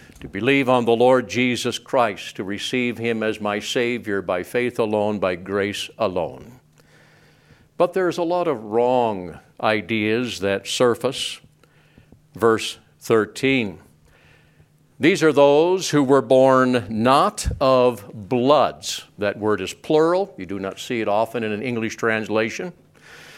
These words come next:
When I was growing up, of course, and now in church, we were all left with the impression that we're Christians because we're Americans.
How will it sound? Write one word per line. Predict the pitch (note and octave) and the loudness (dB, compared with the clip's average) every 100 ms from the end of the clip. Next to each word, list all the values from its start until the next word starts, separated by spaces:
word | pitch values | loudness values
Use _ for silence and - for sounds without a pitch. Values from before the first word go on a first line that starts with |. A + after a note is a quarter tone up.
| - - - _ _ _ - | -20 -20 -20 _ _ _ -2
When | G3+ | 0
I | |
was | G3+ | 0
growing | A#2+ C#3+ C3+ A#2+ | 2 4 4 4
up, | A#2 A#2+ A#2+ | 2 2 0
of | A2 | -6
course, | - A#2 A#2+ C3+ - | 0 2 2 -2 -4
and | A2+ | -2
now | G#2+ A#2 A2+ | 0 2 2
in | G2+ | -2
church, | - G3 D3+ - - - - _ _ - _ _ _ _ | -2 0 0 0 -8 -12 -14 _ _ -20 _ _ _ _
we | - | -10
were | B2 A2+ | 0 4
all | A2+ G#2+ | 4 6
left | B2 B2 | 2 2
with | A2+ G#2+ | -4 -2
the | A2 | -2
impression | G2+ G2 E3+ G3+ - G#2 B2 | -2 0 0 0 -4 -2 -2
that | G2 | -2
we're | G#2+ A#2 A2 | -2 -4 -2
Christians | - G3 - G#2 B2+ | 0 0 -2 -6 -6
because | A2 A2 A#2+ A2 | -6 -4 -2 0
we're | C#3+ | 0
Americans. | D3 C#3+ A#3 B3 - - - - | 0 0 2 0 -2 -10 -14 -20